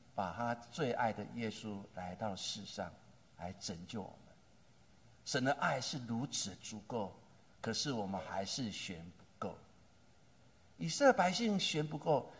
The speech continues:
因为他们要建立一个新的大卫王朝。以色列百姓还嫌不够，他们认为我们的国家要越来越强盛，我们期待那个大卫王再，再次降临来统治万方。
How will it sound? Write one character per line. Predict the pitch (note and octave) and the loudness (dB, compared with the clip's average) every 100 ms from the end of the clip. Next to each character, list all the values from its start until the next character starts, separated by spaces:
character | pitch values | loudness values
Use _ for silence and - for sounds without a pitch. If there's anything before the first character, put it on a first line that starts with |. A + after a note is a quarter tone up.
| - | -2
因 | D3 C#3+ | 2 4
为 | C3 | 4
他 | C3 C3+ | 4 2
们 | C#3+ | 4
要 | B2+ | 2
建 | - F#3 C#3+ | 2 2 2
立 | C3+ | 2
一 | B2 | -2
个 | A#2+ A2+ | -2 -2
新 | - E3+ B2 | 0 2 0
的 | |
大 | A2+ D3 A#2 | 4 6 6
卫 | A#2 | 6
王 | G#2+ F#2+ G2 | 0 -4 -6
朝。 | F2 - - - - - - | -10 -10 -18 -20 -20 -16 -4
以 | F3+ | 4
色 | D#4 D4 | 12 12
列 | |
百 | A#3+ | 12
姓 | A3 C#4+ | 10 8
还 | F#3+ A3+ | 8 8
嫌 | A3 A3 | 8 6
不 | G3+ | 4
够， | G#3 A3 D#3+ - - | 10 12 12 12 6
他 | A#3+ | 8
们 | B3+ | 12
认 | C4+ A#3+ | 12 12
为 | A3 G#3+ | 10 12
我 | G3 | 10
们 | A3 | 12
的 | A3+ | 8
国 | G#3+ A3 | 10 10
家 | A#3+ A#3 | 12 12
要 | A#3+ A3+ | 12 8
越 | A#3+ C4 G#3+ | 10 8 10
来 | F#3 | 10
越 | G#3+ G3 | 8 6
强 | D#3+ F3 | 6 8
盛， | G3 F3 - - | 8 8 4 8
我 | F#3 | 10
们 | G3+ G#3 | 10 4
期 | - G#3 G#3 | 2 2 10
待 | A#3 | 12
那 | G3+ | 12
个 | A3 | 6
大 | A3 B3+ B3 | 10 12 12
卫 | A3+ | 12
王 | G3+ G#3 | 10 8
再， | G#3+ F#3+ - | 8 8 10
再 | C#4+ G#3+ | 10 10
次 | - G#3+ | 8 6
降 | G#3 G#3 G3 | 10 8 8
临 | F#3 | 6
来 | G3+ | 6
统 | - - F#3 E3+ D#3+ | 6 10 10 10 4
治 | - A3 E3+ | 0 0 6
万 | F#3 D3 C#3 | 8 8 6
方。 | B2+ | 4